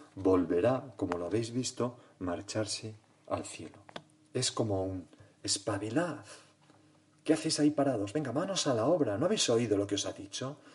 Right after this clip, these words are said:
A haced la igle-, a hacer la iglesia, a hacer apostolado, a llevar la nueva nue-, la buena nueva a todas las gentes".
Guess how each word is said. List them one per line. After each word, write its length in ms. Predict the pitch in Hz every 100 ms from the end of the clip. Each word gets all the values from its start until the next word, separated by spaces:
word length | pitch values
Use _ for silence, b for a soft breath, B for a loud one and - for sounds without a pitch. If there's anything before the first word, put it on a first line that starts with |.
| B B
A 220 | 104 104
haced 320 | 101 - 165
la 180 | 175 123
igle-, 280 | 107 95 -
a 260 | - - 95
hacer 280 | 104 160 196
la 100 | 277
iglesia, 560 | 110 175 - - - - _ _ _ _ _ _ _ _ _ _ _ - -
a 60 | 101
hacer 240 | 170 180
apostolado, 720 | 180 147 - 156 165 123 107 - _ _ _
a 80 | 113
llevar 240 | 110 135 175
la 140 | 175
nueva 280 | 170 165 147
nue-, 280 | 147 147 - B
la 120 | B 113
buena 260 | 135 156
nueva 240 | 147 160 131
a 60 |
todas 200 | 151 147
las 140 | 117 -
gentes". 580 | 170 151 104 98 -